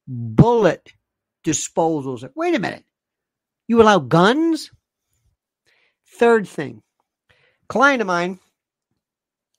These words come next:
had a, got married. She changed her name pursuant to the marriage license, but she had to go to the Social Security number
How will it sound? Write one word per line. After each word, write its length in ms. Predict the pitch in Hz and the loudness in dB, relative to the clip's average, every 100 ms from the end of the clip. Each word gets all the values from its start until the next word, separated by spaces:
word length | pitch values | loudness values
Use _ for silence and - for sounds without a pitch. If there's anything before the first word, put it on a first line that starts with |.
| _ _ - _ _ _ _ | _ _ -20 _ _ _ _
had 360 | - 185 185 | -4 -2 0
a, 240 | 170 156 151 _ _ _ _ _ | -2 -4 -8 _ _ _ _ _
got 200 | - 202 | -6 -6
married. 520 | 220 196 170 175 196 - _ _ _ _ | -4 -6 -4 -6 -10 -14 _ _ _ _
She 220 | - 143 | -20 -20
changed 500 | 123 - 196 208 190 | -10 -4 -4 -4 -8
her 100 | 226 | -8
name 640 | 233 190 165 156 160 185 190 _ _ _ _ | -4 -4 -4 -4 -6 -10 -14 _ _ _ _
pursuant 500 | 175 147 196 185 170 | -8 -4 -4 -2 -4
to 220 | - 165 160 | -4 -4 -4
the 300 | 147 143 139 _ _ _ | -8 -10 _ _ _ _
marriage 280 | 180 185 165 | -4 -4 -4
license, 380 | 139 123 - 135 | -8 -12 -16 -14
but 140 | - 185 | -8 -8
she 180 | - 190 | -6 -8
had 340 | 175 269 233 | -6 -6 -4
to 80 | 214 | -4
go 180 | 180 175 | -2 -2
to 60 | |
the 120 | 175 | -4
Social 380 | 165 156 147 151 | -8 -8 -8 -10
Security 360 | 139 180 233 190 | -12 -6 -2 -2
number 200 | 165 | -6